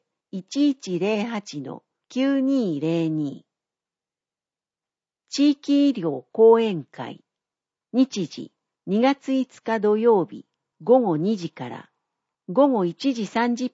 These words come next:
分開場。会場、ジェイエー取手総合医療センター。内容、認知症を理解する、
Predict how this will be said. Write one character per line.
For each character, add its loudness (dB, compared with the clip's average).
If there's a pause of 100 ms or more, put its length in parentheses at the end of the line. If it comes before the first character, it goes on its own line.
分 -4
開 -6
場。 -8 (800)
会 -4
場、 -2 (360)
ジ -2
ェ 4
イ 0
エ 2
ー -4
取 -6
手 0
総 0
合 -2
医 -6
療 2
セ -6
ン -6
タ -16 (800)
ー。 -8
内 0
容、 -4 (500)
認 6
知 -4
症 2
を 6
理 -2
解 -6
す -20
る、 -14